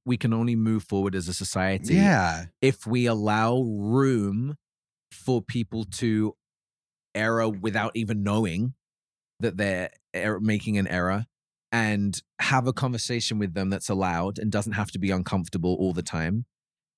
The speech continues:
Speaker 1: And we can learn. Like, we have to have room to educate each other.
Speaker 2: There's a lot of hurt. There's a lot of hate in the world. There's a lot of people who have died because of who they are,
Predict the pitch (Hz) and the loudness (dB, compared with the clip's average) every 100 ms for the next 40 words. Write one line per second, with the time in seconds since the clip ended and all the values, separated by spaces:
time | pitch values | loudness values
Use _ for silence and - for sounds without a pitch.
0 | _ - 117 123 120 117 127 127 107 107 | _ -6 -2 0 2 2 2 4 4 4
1 | 147 107 82 85 117 123 143 160 165 147 | 2 0 -4 -4 -4 -2 -2 -2 -2 -2
2 | 127 127 120 - 113 147 - 98 76 - | -2 -4 -6 -10 -8 -6 -4 -4 -2 -4
3 | 57 - - - 85 104 98 104 101 92 | -4 -6 -10 -8 2 4 6 4 4 4
4 | 120 90 - _ 101 95 95 95 87 98 | 4 2 -4 _ -2 0 0 0 0 0
5 | 95 95 78 82 80 82 73 95 98 98 | 0 -2 0 0 0 -2 -4 0 2 2
6 | 92 92 95 95 - 101 98 95 95 85 | 4 2 0 -6 -4 -4 -2 -2 0 0
7 | 76 90 87 92 107 107 95 - 90 85 | 0 0 2 2 0 -2 -6 -2 -2 0
8 | 95 87 82 82 80 104 | 0 0 0 0 2 0